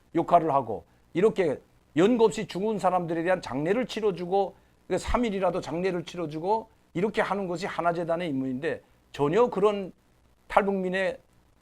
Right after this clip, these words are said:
정말 탈북민이한 일을 하지 않으면서 몇몇 형식적인 행사,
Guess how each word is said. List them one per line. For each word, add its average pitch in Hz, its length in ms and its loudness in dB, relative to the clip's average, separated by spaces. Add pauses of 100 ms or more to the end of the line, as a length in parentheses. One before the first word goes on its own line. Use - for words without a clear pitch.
정말 175 260 0
탈북민이한 180 640 -2
일을 165 260 -2
하지 196 320 -2
않으면서 135 640 -2 (380)
몇몇 190 480 2 (320)
형식적인 180 600 -4
행사, 151 460 -4